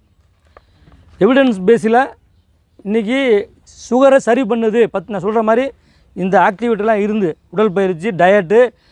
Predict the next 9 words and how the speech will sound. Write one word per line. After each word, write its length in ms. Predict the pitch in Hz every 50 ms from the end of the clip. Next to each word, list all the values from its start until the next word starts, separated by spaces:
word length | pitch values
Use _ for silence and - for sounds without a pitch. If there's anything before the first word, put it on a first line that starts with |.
| _ _ _ -
யோகாசனம், 440 | 175 185 202 214 208 165 196 208 160
பிராணாயாமம்லாம் 500 | 185 196 208 214 208 202 202 202 208 226
சேர்த்து 640 | 208 - - 214 247 254 185 170 - 302 339 285 -
இந்த 120 | 247 196
மருந்து 400 | 190 185 208 254 240 240 208 202
கொடுத்தா 220 | 185 170 208 254 277 - _ _ _ - - _
கண்டிப்பாக 880 | - 208 233 262 262 254 240 254 247 180 - - 220 214 226 247 240
நாற்பத்தெட்டு 540 | 208 185 196 220 175 233 220 165 196 165 175
நாள்ல 480 | 190 196 196 202 202 185 185 202 226